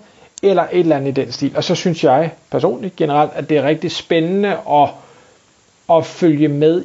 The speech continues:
i ting, der pludselig eksploderer. Altså havde jeg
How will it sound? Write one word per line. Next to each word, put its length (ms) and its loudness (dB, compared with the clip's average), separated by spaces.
i 160 -6
ting, 280 -2
der 100 0
pludselig 600 -2
eksploderer. 760 0
Altså 220 0
havde 360 2
jeg 260 -2